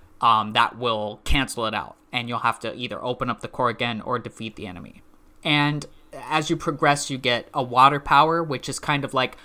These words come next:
a long blast that can hit multiple enemies. I believe you can upgrade it to go through enemies. And then you have a fire blast, which is kind of like a fire grenade almost. And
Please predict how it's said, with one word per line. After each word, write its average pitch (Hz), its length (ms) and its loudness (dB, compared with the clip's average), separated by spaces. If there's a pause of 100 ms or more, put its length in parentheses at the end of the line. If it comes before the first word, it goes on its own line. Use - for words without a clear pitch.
(260)
a 151 100 6
long 123 580 4
blast 151 580 4
that 131 160 -4
can 127 140 -10
hit - 220 -6
multiple 160 460 -2
enemies. 185 500 -4 (220)
I 139 80 0
believe 131 300 -2
you 139 60 -6
can - 160 -10
upgrade 135 340 -6
it 120 120 -8
to - 80 -14
go 113 120 -2
through 226 340 -2
enemies. 165 460 -6 (460)
And 139 240 -2
then 139 160 -2
you 135 140 -2
have 135 340 0
a 139 80 0
fire 135 360 4
blast, 120 360 0
which - 160 -8
is 127 100 -12
kind 123 240 -4
of 113 120 -10
like 113 260 -2
a 127 100 2
fire 123 460 2
grenade 117 600 -6
almost. 147 720 -4 (440)
And 123 560 -4